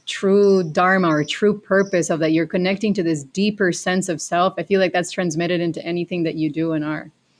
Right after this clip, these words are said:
You know, it's like that loving care that you pour into whatever little detail that encompasses your life or your business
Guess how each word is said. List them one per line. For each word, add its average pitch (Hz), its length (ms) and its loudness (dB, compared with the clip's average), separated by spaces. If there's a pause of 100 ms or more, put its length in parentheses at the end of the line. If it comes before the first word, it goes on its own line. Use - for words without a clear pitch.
(440)
You 185 100 0
know, 190 100 0
it's 175 160 -2
like 190 120 2
that 196 140 0
loving 202 500 2
care 202 280 2
that 165 140 2
you 165 120 2
pour 185 240 2
into 185 220 0
whatever 170 400 0
little 185 240 2
detail 165 580 0
that 156 120 2
encompasses 160 640 -2
your 160 100 0
life 196 360 0
or 180 80 -4
your 160 160 0
business 202 640 -2